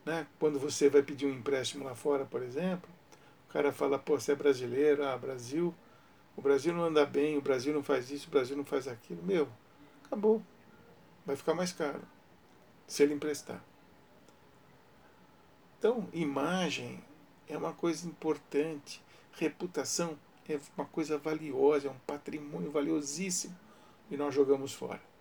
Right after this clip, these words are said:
Estamos jogando fora. Então algo precisa mudar, muita coisa precisa ser feita. E esse governo precisa despertar. Sabe, não é só com propaganda,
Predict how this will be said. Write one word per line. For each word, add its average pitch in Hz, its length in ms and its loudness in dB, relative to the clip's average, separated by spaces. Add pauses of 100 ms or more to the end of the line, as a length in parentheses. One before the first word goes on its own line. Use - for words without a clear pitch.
(480)
Estamos 151 400 2
jogando 120 260 -4
fora. - 240 -10 (1000)
Então 160 240 -4
algo 143 260 4
precisa 135 400 -6
mudar, 123 380 -6
muita 143 340 -6
coisa 139 240 -4
precisa 135 200 -10
ser - 140 -10
feita. - 260 -14 (1120)
E 156 60 -10
esse 143 180 -6
governo 131 340 2
precisa 139 220 2
despertar. 131 680 -8 (2250)
Sabe, 135 360 -6
não 135 160 -6
é 139 420 2 (300)
só 147 200 0
com 143 120 -10
propaganda, 120 680 -6